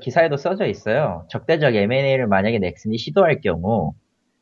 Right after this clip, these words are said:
지배권 변동에 대한 공정위의 직권 재조사를 거쳐야 돼요. 이건 좀 귀찮은 일이긴 하죠.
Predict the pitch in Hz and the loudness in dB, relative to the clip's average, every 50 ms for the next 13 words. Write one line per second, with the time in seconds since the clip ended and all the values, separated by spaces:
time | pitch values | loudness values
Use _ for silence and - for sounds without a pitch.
0 | _ - - - 127 120 151 160 - - - - - 180 165 147 147 - 120 127 | _ -6 -2 0 2 4 2 2 0 -6 -6 0 0 2 2 2 0 0 0 0
1 | 143 151 156 151 139 131 110 113 107 107 104 - - 107 113 104 131 147 147 135 | 0 0 0 2 2 2 2 2 2 2 0 -4 -8 -10 -4 0 0 2 2 2
2 | 127 113 - - - _ - 170 151 123 107 120 110 117 113 127 113 104 101 - | 2 0 0 -4 -8 _ 0 0 2 2 2 0 0 0 2 2 2 2 2 0
3 | - 90 - - 131 123 110 87 80 - 98 110 95 80 67 - _ _ _ _ | -4 -6 -2 0 0 2 2 0 -2 -4 -4 -4 -6 -8 -12 -20 _ _ _ _
4 | _ - 113 139 135 156 127 104 - - - - - 151 147 156 135 117 113 110 | _ -6 -4 -2 0 0 0 -2 -2 -6 -8 -4 -2 0 2 2 4 2 2 2
5 | 123 117 131 147 170 160 - - 85 - - | 2 0 0 0 0 0 -2 -4 -6 -8 -8